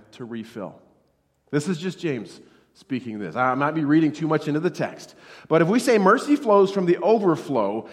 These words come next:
had they been connected to the source?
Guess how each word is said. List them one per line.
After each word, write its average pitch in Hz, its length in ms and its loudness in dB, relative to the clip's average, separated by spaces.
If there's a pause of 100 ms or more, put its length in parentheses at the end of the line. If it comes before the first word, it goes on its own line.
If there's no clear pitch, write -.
(140)
had 196 260 0
they 208 160 4
been 214 260 2
connected 156 840 -4
to 147 220 -8
the 135 120 -8
source? - 800 -16